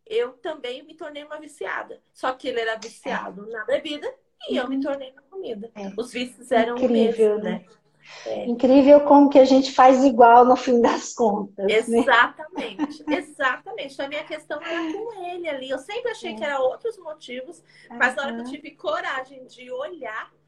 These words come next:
Speaker 1: eu incluí ele atra-,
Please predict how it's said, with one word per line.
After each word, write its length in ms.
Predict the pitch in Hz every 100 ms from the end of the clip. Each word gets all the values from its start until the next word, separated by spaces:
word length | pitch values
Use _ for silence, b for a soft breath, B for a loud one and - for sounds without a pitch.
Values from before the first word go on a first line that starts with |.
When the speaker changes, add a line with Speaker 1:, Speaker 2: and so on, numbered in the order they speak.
| _ _ _ _
Speaker 1:
eu 540 | 226 240 254 262 269 _
incluí 680 | 247 - 277 277 269 240 220
ele 220 | 202 196
atra-, 340 | 214 247 220